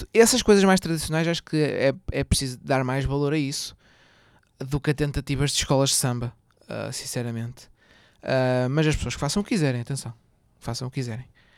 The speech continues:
Pá, não aprecio muito, mas façam o que quiserem. Ahm, Bolsonaro não gostou muito do Carnaval do Brasil, acho eu,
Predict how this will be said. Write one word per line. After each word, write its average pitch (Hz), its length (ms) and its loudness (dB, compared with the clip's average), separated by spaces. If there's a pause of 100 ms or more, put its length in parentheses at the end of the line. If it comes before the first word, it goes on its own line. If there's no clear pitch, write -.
(460)
Pá, 123 240 -2
não 135 300 0
aprecio 143 360 6
muito, 190 280 0
mas 240 120 -6
façam 113 260 -6
o 147 40 -4
que - 40 -8
quiserem. 123 320 -8 (800)
Ahm, 165 680 6 (1120)
Bolsonaro 214 720 8
não 143 180 2
gostou 139 380 2
muito 165 260 2
do 175 80 -6
Carnaval 131 420 -6
do 131 80 -4
Brasil, 135 400 0 (1000)
acho - 320 -2
eu, 220 200 2